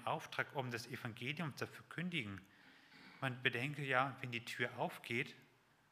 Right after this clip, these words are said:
und Jesus da ist, dann ist es für unsere Mitmenschen, die Jesus nicht angenommen haben, zu spät. Freunde, Nachbarn, Kollegen und so weiter.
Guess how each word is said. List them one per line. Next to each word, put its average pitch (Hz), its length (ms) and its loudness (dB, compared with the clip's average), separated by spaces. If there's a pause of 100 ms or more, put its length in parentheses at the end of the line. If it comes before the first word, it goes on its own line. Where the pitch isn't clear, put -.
(200)
und 123 140 -4
Jesus 117 340 0
da 123 280 4
ist, - 360 -4
dann 139 140 0
ist 117 140 -6
es 113 120 -6
für - 140 -8
unsere 107 260 -6
Mitmenschen, 107 680 -6 (1000)
die 135 80 -6
Jesus 110 380 -2
nicht 117 240 -2
angenommen 101 560 0
haben, 95 340 2
zu - 100 -8
spät. - 540 -8 (1200)
Freunde, 117 460 0
Nachbarn, 113 440 -2
Kollegen 110 400 0
und 107 160 -4
so 113 160 -4
weiter. 120 420 2